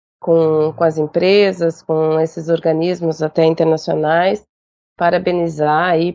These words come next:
por todo o trabalho que vem desenvolvendo e a gente tá sempre também à disposição aqui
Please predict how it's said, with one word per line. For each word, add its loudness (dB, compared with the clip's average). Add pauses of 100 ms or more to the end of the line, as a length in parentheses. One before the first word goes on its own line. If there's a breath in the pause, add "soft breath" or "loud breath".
por -10
todo -4
o -2
trabalho 0
que -8
vem -4
desenvolvendo -2 (280)
e -2
a 0
gente -6
tá -2
sempre -2
também 2
à 2
disposição -2
aqui -4